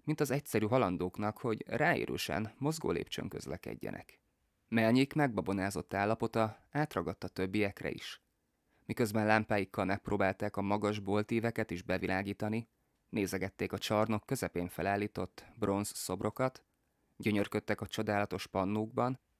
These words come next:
és elámultak ennek az állomásnak. Ennek az igazi, föld alatti palotának a fenségességétől még suttogóra is fogták, nehogy megzavarják a nyugalmát.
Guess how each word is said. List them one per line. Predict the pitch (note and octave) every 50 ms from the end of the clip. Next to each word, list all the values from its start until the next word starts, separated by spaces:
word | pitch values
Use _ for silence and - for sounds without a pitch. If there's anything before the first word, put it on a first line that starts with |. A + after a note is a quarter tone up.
| _ _ _
és | - -
elámultak | - - F#2+ F#2 F#2+ F#2+ F2+ G2+ - A2+ A2 -
ennek | G#2+ A2 A2 G#2+
az | - G#2 -
állomásnak. | - F#2+ F#2+ G#2 G#2+ G2 D#2 - - - - - - - - - _ _ _ _ _ _ _ _ _ _ _ _
Ennek | _ - - - - -
az | - - -
igazi, | - - E2+ E2 - - G2+ G#2
föld | - - - - G2+ A2 A2
alatti | F#2 - - - -
palotának | - - G#2+ G2 F2+ - - - G1+ - G#1 - -
a | -
fenségességétől | - - D2 D2 - - - - G#2+ G#2 - - - A2+ A2+ G#2+ A2+ A2+ - - B2+ B2 B2 - _ _ _ _ _ _ _ _
még | - - F2 F2 D#2+ C#2+ F#2 -
suttogóra | - - - E3+ - - _ - B1+ - - - - - C#2+
is | D2 - -
fogták, | - - - G2+ - - - _ _ - - - - - _ - _ _ _ _ _ _ _ _ _ _ _
nehogy | - - F#2 F#2+ -
megzavarják | A#1+ F2+ D#2+ - - - G1+ - - - G1+ - - -
a | -
nyugalmát. | - - - - - - - - G#1 - - - - - -